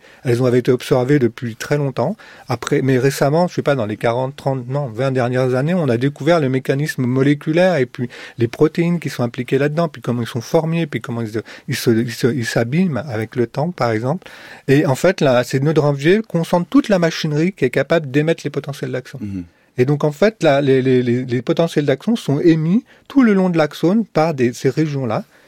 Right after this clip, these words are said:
Speaker 1: qui permet justement une propagation à l'identique du potentiel d'action, même sur, à plusieurs mètres.
Speaker 2: Hmm. C'est ce que, c'est ce qu'on appelle la conduction saltatoire.
Speaker 1: Voilà,
Speaker 2: Hmm.
Speaker 1: la conduction saltatoire. Saltatoire veut dire ça saute
Speaker 2: Ça
Speaker 1: d'un
Speaker 2: saute
Speaker 1: nœud de
Speaker 2: d'un
Speaker 1: Ranvier
Speaker 2: nœud à
Speaker 1: à un
Speaker 2: l'autre.
Speaker 1: autre.
Speaker 2: Ouais, c'est ça.
Speaker 1: Et ce qui permet, en fait, c'est ce qui permet, en fait, euh, physiquement d'accélérer la conduction nerveuse.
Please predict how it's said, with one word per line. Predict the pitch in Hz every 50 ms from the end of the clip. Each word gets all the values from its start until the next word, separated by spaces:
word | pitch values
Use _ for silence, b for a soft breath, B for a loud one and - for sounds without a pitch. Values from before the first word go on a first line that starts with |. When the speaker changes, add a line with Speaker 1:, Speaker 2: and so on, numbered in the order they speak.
| b b b
Speaker 1:
qui | 143 143
permet | - 151 135 135 170 208
justement | 180 151 143 - 147 139 151 180
une | 175 143
propagation | - 139 131 - 131 127 135 139 139 - 190 190 202
à | 127
l'identique | 131 156 185 156 160 151 143 147 - 196 - _ -
du | 139 123
potentiel | - 139 - 139 123 - 135 127
d'action, | 123 123 123 123 - 170 185 - _ _ -
même | 123 131 151 165 180 180 -
sur, | - 160 147 - -
à | 131 120 120
plusieurs | 120 - 147 147 160 143 135
mètres. | 123 104 - - _ _ B B B
Speaker 2:
Hmm. | 101 92 87 - B B B B B
C'est | - 104
ce | -
que, | 120 113
c'est | 113 107
ce | 101
qu'on | - 123
appelle | 113 - 139 143
la | 135 120
conduction | 107 - - 123 123 117 - - 147 143
saltatoire. | - 147 139 135 127 110 101 95 82 -
Speaker 1:
Voilà, | 127 135 127 120 - -
Speaker 2:
Hmm. | 117 101
Speaker 1:
la | 110 -
conduction | - 139 123 107 - - 180
saltatoire. | - - 170 147 143 - 127 - 151 180 190
Saltatoire | - 143 120 120 120 113 - 180 180
veut | - 117
dire | 113 156 170
ça | - - -
saute | - - - 170 208 - -
Speaker 2:
Ça | 117
Speaker 1:
d'un | 110
Speaker 2:
saute | 117 131 139
Speaker 1:
nœud | 147 147
de | 147
Speaker 2:
d'un | 139 123
Speaker 1:
Ranvier | 123 113 117 117 123 131
Speaker 2:
nœud | -
à | -
Speaker 1:
à | 147 147
un | 135
Speaker 2:
l'autre. | 123 113
Speaker 1:
autre. | 117 120 - - 110
Speaker 2:
Ouais, | 98 95 90
c'est | - 95
ça. | - 85 85
Speaker 1:
Et | 127
ce | - -
qui | 160
permet, | 147 170 151 135 160 214
en | 214
fait, | - 151 131
c'est | - - 147
ce | -
qui | - 151
permet, | 165 151 143 160 214
en | 190
fait, | - - 175 175 -
euh, | 143 120
physiquement | 117 - - 180 170 170 156 - 160 175 208
d'accélérer | 208 151 165 - - - 190 175 170 160 160 156
la | 143
conduction | 139 - 139 131 135 - - 139
nerveuse. | 127 123 120 120 156 233 226 -